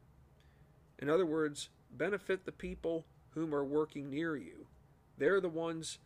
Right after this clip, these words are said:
doing, I mean, they're the ones doing all that extracting. They're the ones that are crushing the limestone. They're the ones, um,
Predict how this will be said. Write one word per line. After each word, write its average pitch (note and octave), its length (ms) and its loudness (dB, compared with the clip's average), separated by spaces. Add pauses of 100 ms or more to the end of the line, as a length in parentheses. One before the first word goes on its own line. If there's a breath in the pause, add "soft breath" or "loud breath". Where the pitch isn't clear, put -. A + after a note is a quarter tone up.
(480 soft breath)
doing, F3 400 4
I - 20 -6
mean, B2 140 -8
they're F3 180 6
the E3+ 80 0
ones D#3 500 -2
doing D#3+ 260 2
all C3+ 180 0
that B2 300 -2
extracting. B2 720 -4 (100)
They're C#3+ 180 4
the D3 100 2
ones D3 360 0
that C#3 120 2
are A#2 60 2
crushing D3 560 -2
the A#2 80 -6
limestone. G#2 800 -8
They're C#3 200 -2
the D3 80 0
ones, C#3+ 400 -2 (580 loud breath)
um, C3 420 -4